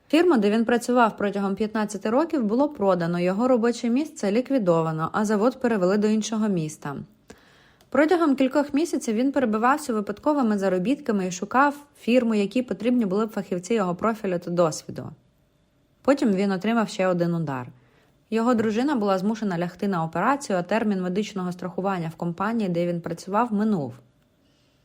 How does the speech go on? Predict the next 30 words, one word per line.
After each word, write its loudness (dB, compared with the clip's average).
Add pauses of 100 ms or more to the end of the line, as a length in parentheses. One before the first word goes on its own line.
(840)
Тут 2
він 4
зламався 2
і 2
вирішив 2
напитися. -2 (120)
Він 4
не 4
хотів 2
це 4
влаштовувати 2
в 0
маленькому 2
містечку, -2
де 2
всі -2
знали 2
про 2
рекорд 0
його 2
тверезості. -2 (300)
Тому 4
він 4
поїхав 4
до 2
Чикаго, 0
оселився 0
в -4
готелі 2
Нордсайд -2